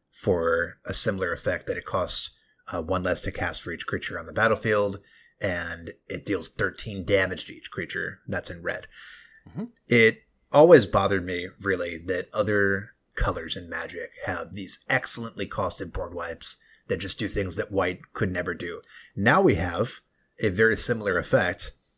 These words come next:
Speaker 1: Now, granted, it's one mana extra, but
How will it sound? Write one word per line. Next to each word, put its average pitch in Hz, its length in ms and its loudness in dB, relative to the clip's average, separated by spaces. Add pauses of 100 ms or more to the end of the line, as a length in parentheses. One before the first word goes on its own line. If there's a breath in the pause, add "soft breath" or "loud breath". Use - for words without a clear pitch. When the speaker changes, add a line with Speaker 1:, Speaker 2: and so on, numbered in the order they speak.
(400)
Speaker 1:
Now, 90 160 0
granted, 101 380 2
it's - 460 -2 (800)
one 107 360 0
mana 87 280 0
extra, - 580 0 (340)
but 92 360 -2